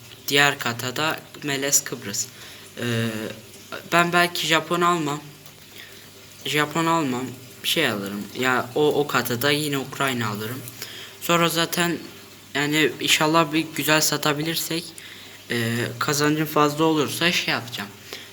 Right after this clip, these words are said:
Bir tane daha alacağım. Yani paramı biriktirip yeniden.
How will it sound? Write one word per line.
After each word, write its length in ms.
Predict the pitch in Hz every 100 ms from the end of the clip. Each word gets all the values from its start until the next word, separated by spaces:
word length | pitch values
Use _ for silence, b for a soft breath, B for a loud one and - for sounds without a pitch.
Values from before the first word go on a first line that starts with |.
| -
Bir 60 | 147
tane 320 | - 151 156
daha 180 | 151 143
alacağım. 460 | 110 98 120 147 - -
Yani 180 | 110 117
paramı 400 | 117 120 117 113
biriktirip 480 | 110 110 - 110 -
yeniden. 380 | 107 107 120